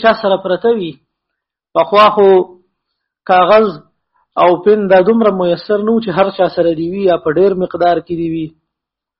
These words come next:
نو هغوی چې به تصنیف وکړو، نو کله به یې چې په دوباره نظر کولو، څه شی به یې سیوا کول غوښتل، نو په حاشیه به یې ولیکل. اوس هم مخطوطاتو کې چې سړی وګوري، په حاشیه باندې لیکل شوي. او کله ناکله په حاشیه به ځای نه و، نو په یو وړه غوندې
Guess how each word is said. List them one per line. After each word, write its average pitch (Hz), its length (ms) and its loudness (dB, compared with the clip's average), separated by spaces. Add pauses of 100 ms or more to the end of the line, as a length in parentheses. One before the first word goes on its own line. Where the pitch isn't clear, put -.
(260)
نو 156 80 0
هغوی 190 220 2
چې 214 120 -2
به 202 80 2
تصنیف 214 500 0
وکړو، 226 360 0
نو 190 80 0
کله 208 240 0
به 196 100 2
یې 185 100 0
چې 185 60 -12
په - 140 -8
دوباره 175 400 2
نظر 202 320 -2
کولو، 220 320 -6
څه - 120 -18
شی 196 260 -4
به 190 100 0
یې 175 120 -4
سیوا 160 260 -2
کول 196 240 -2
غوښتل، 170 380 -10
نو 180 80 -8
په - 120 -8
حاشیه 170 460 -6
به 156 80 -8
یې 147 100 -6
ولیکل. 143 380 -12 (460)
اوس 190 140 -10
هم 214 140 -2
مخطوطاتو 185 600 -2
کې 170 140 -8
چې 156 160 -12
سړی 170 180 -2
وګوري، 196 360 -4
په 165 120 -8
حاشیه 160 380 -6
باندې 151 380 -6
لیکل 147 260 -14
شوي. 143 360 -12 (960)
او 160 160 4
کله 220 240 4
ناکله 208 360 2
په 208 180 0
حاشیه 180 380 0
به 202 140 2
ځای 214 220 2
نه 226 80 -2
و، 240 140 -2
نو 190 40 -4
په 175 200 -2
یو 180 80 2
وړه 202 260 2
غوندې 190 240 -4